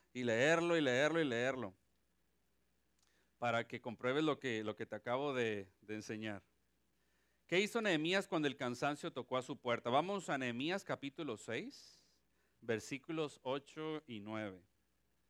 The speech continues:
Versículo seis, vers-, eh, eh, capítulo seis, versículo ocho y nueve. Y si tú lo lees desde el principio, vas a ver lo que te dije de las cartas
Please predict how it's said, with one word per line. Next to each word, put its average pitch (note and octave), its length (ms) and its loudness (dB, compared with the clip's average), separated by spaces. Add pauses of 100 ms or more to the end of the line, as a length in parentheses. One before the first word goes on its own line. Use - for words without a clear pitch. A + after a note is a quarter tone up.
(800)
Versículo A#2+ 580 -8
seis, D3+ 240 -6
vers-, A#2+ 300 -8
eh, - 160 -20
eh, A2 220 -6 (100)
capítulo C3+ 500 -6
seis, E3 460 -6
versículo B2 540 -6
ocho B2 260 -6
y - 20 -6
nueve. A#2+ 320 -2 (220)
Y C3 140 -6
si C3 100 -8
tú E3 160 -2
lo F3+ 100 4
lees F3 280 4
desde D3+ 180 0
el C#3+ 80 2
principio, D#3+ 460 -4
vas C3+ 180 4
a D#3 80 0
ver C#3+ 100 0
lo D#3 120 -2
que D3 100 -10
te C3 160 -6
dije C3 220 -6
de C#3 100 -4
las A#2 200 -4
cartas E3 640 -4